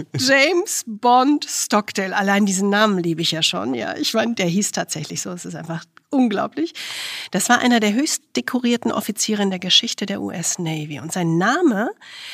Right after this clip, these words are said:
Speaker 2: war ja bekannt durch das Stockdale-Paradox. Weil Stockdale war als Admiral der U-S Navy ja fast acht Jahre, ist ja unglaublich lang, in vietnamesischer Kriegsgefangenschaft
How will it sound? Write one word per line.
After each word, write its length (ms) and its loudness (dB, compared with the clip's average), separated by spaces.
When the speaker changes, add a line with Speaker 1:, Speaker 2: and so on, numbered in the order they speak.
Speaker 2:
war 180 4
ja 180 4
bekannt 520 0
durch 140 -2
das 300 -2
Stockdale-Paradox. 1700 -6
Weil 260 -2
Stockdale 720 0
war 140 2
als 200 -6
Admiral 800 -2
der 160 -2
U-S 380 -2
Navy 300 2
ja 160 0
fast 580 -2
acht 580 -2
Jahre, 460 0
ist 140 -6
ja 80 -6
unglaublich 540 -2
lang, 320 0
in 220 0
vietnamesischer 760 0
Kriegsgefangenschaft 960 -4